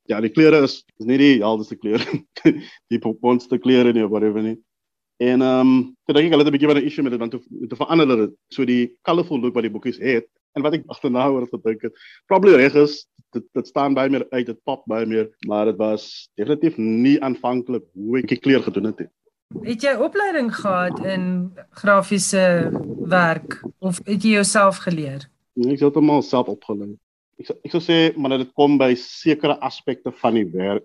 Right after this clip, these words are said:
Speaker 1: want dit kom by comics maak, maar dit kom by illustreer, uh, die illustra-, die illustreer van kinderboeke. Sou ek sê, daar sekere aspekte wat ek meer confident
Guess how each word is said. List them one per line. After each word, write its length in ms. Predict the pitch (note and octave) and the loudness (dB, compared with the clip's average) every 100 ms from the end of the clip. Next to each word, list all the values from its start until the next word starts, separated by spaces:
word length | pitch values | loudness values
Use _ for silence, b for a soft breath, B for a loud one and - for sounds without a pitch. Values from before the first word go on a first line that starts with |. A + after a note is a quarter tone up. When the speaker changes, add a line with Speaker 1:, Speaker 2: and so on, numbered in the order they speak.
| _ | _
Speaker 1:
want 120 | A2 | -4
dit 80 | A#2+ | 0
kom 140 | C3 | 4
by 220 | B2 A#2 A2+ _ | 6 6 2 _
comics 420 | - A2+ G2+ - G2 | 0 0 -2 -6 -6
maak, 200 | F#2 F2 _ _ _ _ _ | -6 -6 _ _ _ _ _
maar 80 | A2+ | 0
dit 160 | G#2+ - | 0 2
kom 160 | A#2 | 2
by 60 | G#2+ | 2
illustreer, 720 | G#2 - - - A#2+ A2 G#2 - _ _ _ _ _ _ _ _ _ _ - | 2 -2 -4 4 6 6 2 -6 _ _ _ _ _ _ _ _ _ _ -8
uh, 140 | A#2 - | -8 -8
die 140 | A#2+ A#2+ | -2 0
illustra-, 300 | A2+ C3+ C3 | 0 -2 -2
die 100 | A#2+ | 0
illustreer 300 | A#2 - B2+ | 0 0 0
van 100 | A2+ | 0
kinderboeke. 500 | - C3+ A#2 G#2+ G#2 - _ | 0 0 0 -2 -6 -6 _
Sou 120 | C#3 | -6
ek 60 | C#3 | 2
sê, 300 | D3 D3 - _ - | 2 2 -4 _ -8
daar 100 | B2 | -6
sekere 340 | - D#3 D#3+ | 0 2 2
aspekte 380 | B2+ - C3+ B2+ | 0 -4 -8 -8
wat 100 | A2 | -10
ek 100 | G#2+ | -10
meer 460 | G#2 G#2+ A#2 C3+ C#3 - | -6 -2 2 2 0 0
confident 460 | C#3+ C3 B2 A#2 | 0 0 -2 -6